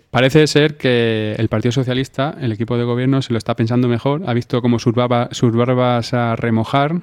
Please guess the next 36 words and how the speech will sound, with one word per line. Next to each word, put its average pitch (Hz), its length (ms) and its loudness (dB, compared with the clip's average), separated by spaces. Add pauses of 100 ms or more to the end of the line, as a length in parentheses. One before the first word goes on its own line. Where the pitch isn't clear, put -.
han 117 160 -4
visto 123 320 0
que 123 140 0
estaban 120 400 0
repitiendo 123 420 2
la 117 60 0
historia 123 300 -2
de 113 60 -2
dos 110 120 -2
mil 123 180 0
tres 135 400 -2 (100)
y, 110 540 0 (560)
y 123 140 -2
quizá 127 400 -2
ya 127 180 0
tenían 123 480 2
cierto 123 300 -2
miedo 127 360 2
de 117 220 0
volver 110 460 -2
a 107 80 -2
perder 107 560 -6 (120)
las 113 220 -4
elecciones, 95 460 -6
¿no? 117 160 -4 (800)
Eh, 110 1000 -2 (320)
al 117 140 -2
parecer 113 260 0
han 131 100 4
tenido 131 280 2
una 127 160 2
reunión 123 400 2
con 120 340 0
Ecologistas 113 560 -4
en 120 140 0
Acción 151 420 -2